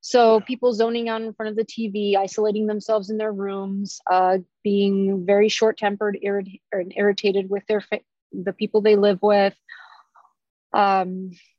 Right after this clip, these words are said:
Speaker 1: of course, the, going back to the dishwasher example, um, being easily, uh, upset about home things that you would otherwise not usually be upset about.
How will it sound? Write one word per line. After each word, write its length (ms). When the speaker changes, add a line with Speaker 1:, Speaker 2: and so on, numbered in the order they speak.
Speaker 1:
of 140
course, 520
the, 600
going 240
back 280
to 140
the 280
dishwasher 880
example, 800
um, 480
being 580
easily, 460
uh, 180
upset 640
about 500
home 460
things 540
that 140
you 120
would 100
otherwise 540
not 180
usually 460
be 200
upset 300
about. 440